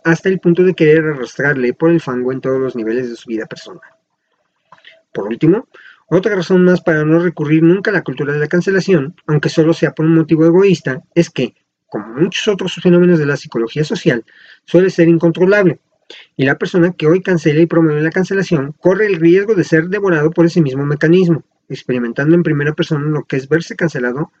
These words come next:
a todos los efectos de su vida. El anonimato en redes.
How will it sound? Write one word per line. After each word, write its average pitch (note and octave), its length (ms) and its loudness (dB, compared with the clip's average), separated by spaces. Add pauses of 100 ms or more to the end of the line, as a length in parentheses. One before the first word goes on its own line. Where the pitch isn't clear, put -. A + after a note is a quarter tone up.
(160)
a D#3 100 -2
todos C3 260 0
los B2+ 160 -8
efectos A2+ 380 -14
de A2 60 -20
su - 160 -18
vida. A2 280 -12 (3250)
El C3 160 2
anonimato B2 540 -2
en C#3 100 -2
redes. - 460 -6